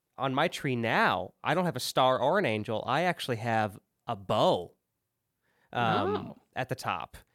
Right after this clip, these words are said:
Speaker 1: Um, not, like, one that, like, strings all the way down. It's tied up there. Steph is really, like, crafty. She's really good with that, like, crafty stuff. So she, we actually got it originally to be, like, it, you kinda, like,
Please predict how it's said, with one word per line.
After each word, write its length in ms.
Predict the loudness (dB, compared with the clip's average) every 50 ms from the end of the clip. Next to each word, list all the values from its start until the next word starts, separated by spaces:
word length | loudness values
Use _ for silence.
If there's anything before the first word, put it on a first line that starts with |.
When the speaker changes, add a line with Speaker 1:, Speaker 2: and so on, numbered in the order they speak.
| _ _ -6
Speaker 1:
Um, 280 | -4 -2 -2 0 2
not, 200 | 4 4 4 6
like, 180 | 4 2 2 4
one 140 | 4 4 6
that, 100 | 6 4
like, 180 | 4 2 0 0
strings 460 | -2 -2 0 2 4 4 4 4 4
all 200 | 4 4 4 4
the 60 | 4
way 140 | 4 2 2
down. 340 | 4 2 2 2 2 2 0
It's 140 | -2 -4 -4
tied 260 | -2 0 0 2 2
up 160 | 0 -2 -2
there. 160 | -2 -2 -2
Steph 340 | -2 -2 0 2 2 2 0
is 160 | -2 -4 -4
really, 440 | -4 -4 -2 -2 0 0 -2 -4 -6 _ _ _ _ _ _ -6
like, 180 | -6 -6 -6
crafty. 520 | -4 0 2 2 2 0 0 -2 -2 -2 -4 -6
She's 180 | -6 -6 -4
really 140 | -4 -4 -4
good 160 | -4 -6 -6
with 100 | -6 -2
that, 200 | -2 -2 -2 -4 -6
like, 180 | -8 -10 -10 -10 _ _ _
crafty 260 | -6 -6 -6 -6 -8
stuff. 240 | -6 -4 -4 -4 -4
So 100 | -6 -10
she, 300 | -10 -6 -4 -4 -4 -6 _ _ _ _ _ _ _ _ _ _ _ _ -4
we 240 | 0 2 4 6
actually 280 | 4 4 4 2 0 2
got 220 | 4 4 4 4
it 100 | 4 2
originally 380 | 2 2 2 2 2 2 2 2
to 80 | 2 2
be, 180 | 2 2 4
like, 180 | 4 2 0 0
it, 140 | -4 -6 -4
you 80 | -6 -4
kinda, 220 | -2 -2 0 0
like, 220 | 0 0 -2 -4